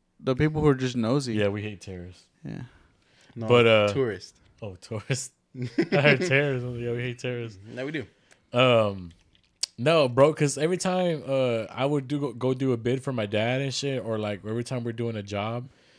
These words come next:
Speaker 2: and, like, the people are just always, they're just looking. I'm like,
Speaker 1: Mm-hmm.
Speaker 2: it's like,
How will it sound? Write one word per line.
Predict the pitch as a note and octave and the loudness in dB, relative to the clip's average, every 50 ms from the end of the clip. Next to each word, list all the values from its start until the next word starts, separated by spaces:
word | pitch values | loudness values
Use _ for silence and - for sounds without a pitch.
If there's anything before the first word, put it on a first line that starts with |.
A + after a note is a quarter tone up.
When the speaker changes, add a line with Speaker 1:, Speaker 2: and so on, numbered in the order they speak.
| _ _ _ _ _ _ - | _ _ _ _ _ _ -10
Speaker 2:
and, | B2 A2+ A#2 A2 | -8 -8 -8 -6
like, | G#2+ A2+ A2+ G#2 | -4 -4 -4 -4
the | A2 | -4
people | G#2 A2+ B2 C3+ D3 | -4 -4 -4 -2 -2
are | C#3 | -2
just | A#2+ A#2+ A2 - - | -2 -2 -4 -4 -6
always, | - G2+ G#2 A2+ B2 B2+ B2 A#2 G#2+ G2+ | -6 -4 -2 0 0 0 0 0 -2 -2
they're | G#2+ A2 A2+ | -4 -4 -4
just | G#2 G2+ F#2+ F2 E2+ | -4 -6 -8 -8 -6
looking. | F#2 A2 A2+ - - G2+ F#2 F#2 | -6 -6 -6 -6 -8 -10 -8 -8
I'm | F#2 F#2+ F#2+ | -8 -8 -6
like, | - C3 C3 | -6 -4 -4
Speaker 1:
Mm-hmm. | B2+ B2+ B2+ B2 A#2+ A#2 - | -4 -4 -4 -4 -4 -4 -6
Speaker 2:
it's | - - | -4 -2
like, | - D3 - - C3 A#2 | -2 -2 0 -2 -4 -4